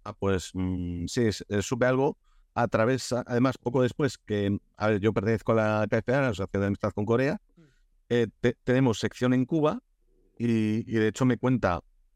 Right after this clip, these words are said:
Speaker 1: el, uno de los camaradas que está allí, me cuenta las cosas y, ostras, eh, yo a veces me quedo, me, eh, yo me pregunto, eh, ¿de verdad sigue el Partido Comunista en el poder? Porque esto no, no me cuadra a mí para ser un país socialista, la verdad, no me cuadra,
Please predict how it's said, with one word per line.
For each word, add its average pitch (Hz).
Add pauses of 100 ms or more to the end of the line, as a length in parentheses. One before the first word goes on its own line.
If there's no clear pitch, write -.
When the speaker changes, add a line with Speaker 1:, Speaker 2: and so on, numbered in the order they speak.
(220)
Speaker 1:
el, 101 (580)
uno 120
de 127
los 123
camaradas 117
que -
está -
allí, 120 (360)
me 98
cuenta 104
las 110
cosas 135
y, 95
ostras, 95
eh, 90
yo 92
a -
veces 104
me 120
quedo, 120 (320)
me, 113
eh, 104
yo 107
me 113
pregunto, 117
eh, 92
¿de 101
verdad 98
sigue 110
el 113
Partido -
Comunista 113
en 113
el 110
poder? 95
Porque 90
esto 117
no, 104 (200)
no 120
me 117
cuadra 107
a -
mí 107 (320)
para 110
ser 113
un 117
país 107
socialista, 104
la 90
verdad, 113
no 95
me 98
cuadra, 101